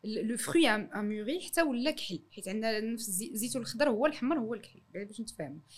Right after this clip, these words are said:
تيكون في الاول خضر، تي-، تيتبدل ليه اللون على حساب ال-، لاج ديالو. <laughs> هذيك شارفه، شارفه تكمشات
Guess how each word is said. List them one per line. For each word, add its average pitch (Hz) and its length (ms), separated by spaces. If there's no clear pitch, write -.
تيكون 226 240
في - 80
الاول 202 420
خضر، 247 280
تي-، 381 460
تيتبدل 233 460
ليه 269 100
اللون 294 280
على 277 120
حساب 302 340
ال-، 226 400
لاج 226 280
ديالو. 196 540
<laughs> - 240
هذيك 440 260
شارفه، 339 560
شارفه 247 320
تكمشات 539 880